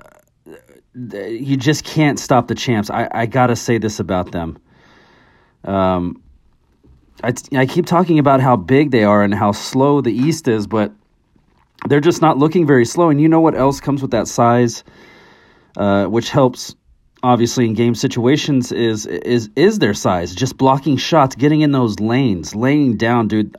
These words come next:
All of those guys, team effort, willing to take a puck to the leg, to the arm, to the ribs, whatever. It doesn't matter, to the toe,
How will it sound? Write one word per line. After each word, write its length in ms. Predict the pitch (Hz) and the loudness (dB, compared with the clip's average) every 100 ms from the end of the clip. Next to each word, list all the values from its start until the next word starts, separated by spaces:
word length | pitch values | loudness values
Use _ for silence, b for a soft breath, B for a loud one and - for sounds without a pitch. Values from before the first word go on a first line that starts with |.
| - | -2
All 240 | 143 160 | 2 4
of 80 | 156 | 4
those 240 | 135 123 101 | 2 0 0
guys, 520 | 107 95 92 120 - b b b b b b b b _ - | -2 0 -2 -8 -14 b b b b b b b b _ -10
team 300 | - 151 143 | 0 2 2
effort, 320 | 135 135 107 | 0 0 -2
willing 360 | 104 117 131 123 | 0 2 2 0
to 80 | 107 | 0
take 260 | 131 123 | 0 0
a 60 | 104 | -2
puck 360 | - 120 107 | 0 0 0
to 100 | - | -6
the 100 | 107 | -4
leg, 480 | 98 104 113 110 95 | -2 0 0 0 -4
to 100 | - | -6
the 140 | 110 95 80 - - | -4 -4 -10 -10 0
arm, 460 | 120 120 120 107 | 2 4 4 0
to 100 | 117 | -2
the 120 | 110 | -2
ribs, 520 | 92 87 127 123 104 117 | -2 0 2 2 -2 -2
whatever. 480 | 107 123 127 110 | 0 2 2 0
It 60 | 98 | 0
doesn't 280 | 117 113 110 | 0 0 0
matter, 200 | 117 110 | -2 -2
to 120 | 123 | -4
the 120 | 107 | -4
toe, 560 | 104 - 139 131 101 | -4 0 2 4 0